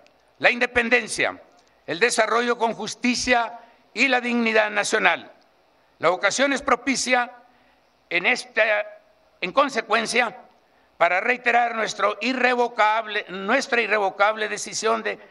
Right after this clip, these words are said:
acompañar al presidente de la República en la defensa de los derechos humanos y la dignidad de nuestros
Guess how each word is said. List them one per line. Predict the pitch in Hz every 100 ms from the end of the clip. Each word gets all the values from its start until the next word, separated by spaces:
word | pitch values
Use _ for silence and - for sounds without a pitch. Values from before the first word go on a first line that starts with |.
| _
acompañar | 165 180 240 214 208 220
al | 220
presidente | 208 196 208 226 208
de |
la | 190
República | 170 165 220 254 247 254 254 240 - - - _
en | - 160
la | 240
defensa | 233 208 233 190 220
de | 208
los | 202
derechos | 196 214 - 202
humanos | 190 175 196 220 233 - - _ _ _ _
y | 143
la | 175
dignidad | 202 220 208 196 208 208
de |
nuestros | 196 202 202 196 -